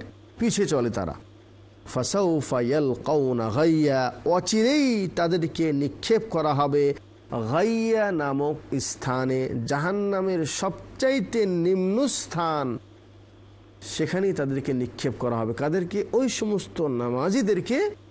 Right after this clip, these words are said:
যে নামাজকে নষ্ট করে এবং যে নাকি নিজের নফসের খাহিসাতের পূজা করে। তাহলে নামাজ পড়ার পরেও মানুষ জাহান্নামে যাবে, আবার জাহান্নামের একেবারে নিম্ন স্থানে। আল্লাহ তাআলা সূরা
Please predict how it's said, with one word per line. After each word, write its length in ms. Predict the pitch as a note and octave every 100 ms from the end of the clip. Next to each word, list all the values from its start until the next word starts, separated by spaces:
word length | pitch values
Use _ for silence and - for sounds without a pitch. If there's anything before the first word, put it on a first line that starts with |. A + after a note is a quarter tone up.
| - - - - - B2 A#2+
যে 100 | E3+ C#3+
নামাজকে 480 | B2+ C3+ D3+ - C3 A2+ A2+
নষ্ট 260 | B2 - A3 A3
করে 200 | C4 D4+ D#4 - - - - - F#3
এবং 160 | G3 F#3 C3
যে 80 | D#3 D3+
নাকি 220 | D3 C#3+ C3 C3
নিজের 280 | C#3+ D3+ B2 A#2
নফসের 440 | C3 C#3 - D3+ B2 -
খাহিসাতের 600 | - B2 D#3+ E3+ B2+ C3+ E3
পূজা 240 | B2 A2 G2+ F#2
করে। 160 | - - - - - - - - -
তাহলে 260 | G#2 A2 G#2+ G#2+
নামাজ 260 | A#2 C3+ - -
পড়ার 300 | B2 A#2 G#2+ G#2
পরেও 280 | A2+ A#2 C#3 F3+
মানুষ 180 | F3+ E3 -
জাহান্নামে 360 | B2+ A2+ A2 G#2 F#2
যাবে, 180 | D2+ - -
আবার 160 | A2 A2+ G2+
জাহান্নামের 500 | A2+ C3 D3+ E3+ F#3 E3+
একেবারে 320 | C#3+ F#3 G#3 G3 F3
নিম্ন 180 | F#3 A3 -
স্থানে। 300 | - - - - - - - - - B2
আল্লাহ 160 | C#3
তাআলা 200 | C#3 C#3+ -
সূরা 180 | D#3